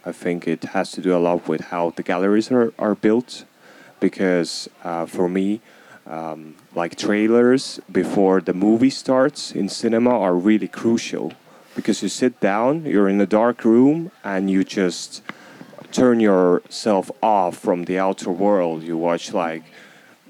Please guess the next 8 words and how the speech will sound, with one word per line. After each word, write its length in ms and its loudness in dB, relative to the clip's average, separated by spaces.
like, 300 -8
screen 460 0
blinking, 720 2
you 120 0
watch 300 0
things 460 -2
that 340 -6
are, 480 -2